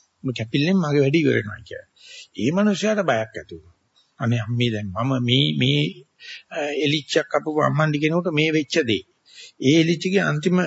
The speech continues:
භවයේ දැන් මම මේ බෙල්ල කපන්න හදන්නේ. ඒකිට hina යනවා. මම ඒකේ කර්ම ගෙවනවා කියලා දැන් මම එකතු කරනවා නේද කියලා ඒ කතාව අහලා අපේ දාණය දීලා පිහේ පැත්තකට දැම්මා.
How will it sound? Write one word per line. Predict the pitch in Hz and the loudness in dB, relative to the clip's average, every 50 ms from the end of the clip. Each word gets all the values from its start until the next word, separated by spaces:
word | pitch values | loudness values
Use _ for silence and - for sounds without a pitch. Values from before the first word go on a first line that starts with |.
| 170 - - - - _ _ _ _ | -2 -8 -14 -20 -20 _ _ _ _
භවයේ | - 135 123 127 151 170 180 180 | -4 -2 0 0 2 4 2 4
දැන් | 147 151 147 147 | 4 2 0 0
මම | 147 151 | -2 -2
මේ | 151 147 139 131 | 0 0 0 0
බෙල්ල | 127 123 123 120 | 0 0 -2 -2
කපන්න | 120 113 113 123 113 104 | -4 -4 -6 -6 -6 -4
හදන්නේ. | 107 123 143 156 156 165 202 269 294 - - - - - _ _ | -4 -2 0 2 4 6 6 6 4 2 -6 -18 -20 -20 _ _
ඒකිට | - 147 151 151 196 180 190 | 0 0 2 2 2 4 4
hina | 185 165 170 175 165 151 | 4 4 4 2 2 2
යනවා. | 135 123 113 117 107 107 113 120 | 0 0 0 -2 -2 -2 0 0
මම | 131 143 147 143 | 0 0 2 2
ඒකේ | 131 127 127 - 165 147 139 139 127 - - | 2 0 0 -2 -6 -6 -6 -8 -8 -8 -12
කර්ම | _ - 127 123 120 110 | _ -4 -4 -4 -4 -6
ගෙවනවා | 90 90 110 120 131 143 160 156 | -4 0 0 0 2 0 0 0
කියලා | 151 175 196 196 | 0 0 2 2
දැන් | 190 170 139 | 2 2 2
මම | 127 143 175 | 2 2 4
එකතු | 202 196 180 185 175 196 | 4 4 4 4 2 4
කරනවා | 180 175 165 151 147 139 | 4 4 4 4 2 2
නේද | 135 135 127 131 | 2 2 0 0
කියලා | 127 123 151 185 214 233 214 190 180 - - _ - - - - _ _ | 0 2 2 2 2 2 0 -2 -4 -8 -12 _ -20 -20 -20 -20 _ _
ඒ | - 151 156 160 | -2 0 0 0
කතාව | - 165 165 - - 151 143 135 | 2 0 0 0 0 0 2 2
අහලා | 143 143 175 208 196 175 | 2 2 2 0 0 -2
අපේ | 151 151 160 156 | 0 0 0 2
දාණය | 143 147 131 131 131 127 | 2 2 2 2 0 0
දීලා | 127 120 135 160 190 180 | -2 0 0 0 0 0
පිහේ | 175 180 147 160 151 | 0 0 2 2 2
පැත්තකට | 135 120 - - 104 98 92 85 | 0 -2 -4 -6 -8 -10 -10 -10
දැම්මා. | - 92 92 - 95 - | -12 -14 -16 -16 -18 -20